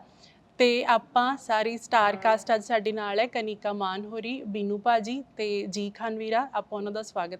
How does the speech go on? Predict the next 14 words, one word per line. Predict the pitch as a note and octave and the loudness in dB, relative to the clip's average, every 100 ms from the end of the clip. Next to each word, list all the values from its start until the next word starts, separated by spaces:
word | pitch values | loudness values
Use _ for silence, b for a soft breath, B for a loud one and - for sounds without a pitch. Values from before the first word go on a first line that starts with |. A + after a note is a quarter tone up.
| _ | _
ਕਰਦੇ | G3 F#3 G#3+ | -8 -6 -8
ਹਾਂ | B3+ | -8
ਤੇ | C4 | -6
ਬਾਕੀ | G3+ F#3+ - | -6 -6 -10
ਫਿਲਮ | G3+ A3 A#3+ | -6 -2 -2
ਨਾਲ | B3+ B3 | -2 -4
ਜੁੜੀਆਂ | A3 G#3+ G#3 | -4 -6 -6
ਗੱਲਾਂ | G3 F#3+ | -6 -10
ਬਾਤਾਂ | F#3 F3+ - F3+ | -8 -10 -10 -14
ਆਪਾਂ | - F#3 | -10 -8
ਉਹਨਾਂ | G3+ | -6
ਨਾਲ | A3 A3 | -8 -4
ਕਰਦੇ | A3 G3+ | -4 -4
ਹਾਂ। | A3 | -4